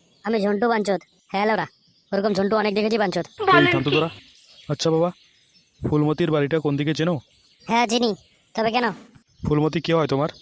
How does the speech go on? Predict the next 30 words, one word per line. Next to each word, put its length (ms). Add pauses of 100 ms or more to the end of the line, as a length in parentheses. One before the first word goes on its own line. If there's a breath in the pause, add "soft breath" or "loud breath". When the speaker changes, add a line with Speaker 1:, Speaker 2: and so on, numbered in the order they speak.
(340)
Speaker 1:
আমি 200
ওনার 220
ছেলে, 180 (540)
আমার 220
মা 60 (100)
হয়। 120 (500)
Speaker 2:
কি 120
বললে? 160 (640)
তুমি 240
ফুলমতির 360
ছেলে? 160 (380)
Speaker 1:
হ্যাঁ 160
বাড়া, 140 (480)
কি 120
হয়েছে 200
তবে? 120 (1500)
কি 140
হলো 160
বাড়া? 140 (580)
মুখটা 280
আমার 160
ভোদার 240
মতো 160
কেন 180
করে 140
ফেললে? 180 (680)
Speaker 2:
না 140
না, 60 (400)
কিছু 220
না। 40